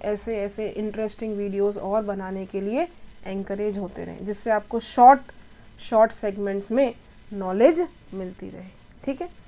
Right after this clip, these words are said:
चलिए तो start करते हैं। आज थोड़ी सी understanding है microscopy की। तो microscopy कब शुरू हुई?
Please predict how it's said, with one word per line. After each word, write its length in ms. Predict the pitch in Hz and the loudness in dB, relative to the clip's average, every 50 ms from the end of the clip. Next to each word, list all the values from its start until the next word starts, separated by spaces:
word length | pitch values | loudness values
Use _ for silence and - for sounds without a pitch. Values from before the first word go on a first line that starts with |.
| - - - - - - - | -20 -20 -20 -20 -20 -12 -8
चलिए 280 | 220 196 180 175 - | -8 -8 -8 -8 -10
तो 120 | - 196 196 | -10 -10 -8
start 380 | 202 - - 254 247 269 254 240 | -8 0 6 8 8 8 8 6
करते 300 | - 226 208 202 202 202 | 0 -2 -2 -2 -2 -6
हैं। 200 | 202 208 202 - | -6 -6 -6 -2
आज 360 | 196 214 247 285 262 349 320 - - - - - - - | 2 4 4 4 4 2 -2 -2 -8 -20 -20 -20 -16 2
थोड़ी 280 | - 294 302 330 359 349 | 8 10 10 12 12 10
सी 140 | - - 311 - | 6 4 2 0
understanding 800 | - 214 208 226 233 262 254 - - 262 247 247 247 240 233 220 | 0 0 0 2 2 2 2 2 -2 -2 -2 0 0 0 -2 -2
है 140 | 220 226 - - 202 | -4 -6 -8 -8 -8
microscopy 960 | 196 190 190 190 190 196 - 214 208 208 - - - 185 180 175 - - - | -6 -4 -2 -2 -2 -4 -4 -8 -8 -8 -8 -12 -14 -14 -14 -14 -14 -16 -16
की। 180 | - - - - - - - | -16 -16 -18 -18 -16 -10 -6
तो 80 | 240 | -4
microscopy 1080 | 226 208 208 220 247 254 254 302 330 320 - - - 285 285 269 - 294 294 302 302 294 - - - - - - - - | -2 2 4 4 4 4 4 4 2 2 2 4 6 6 6 6 6 4 4 4 2 0 -4 -12 -20 -20 -20 -6 4 8
कब 200 | 277 294 269 302 | 8 8 8 8
शुरू 360 | - - 285 269 269 285 285 | 4 4 4 6 6 6 6
हुई? 260 | 254 269 285 302 320 | 6 4 2 0 -2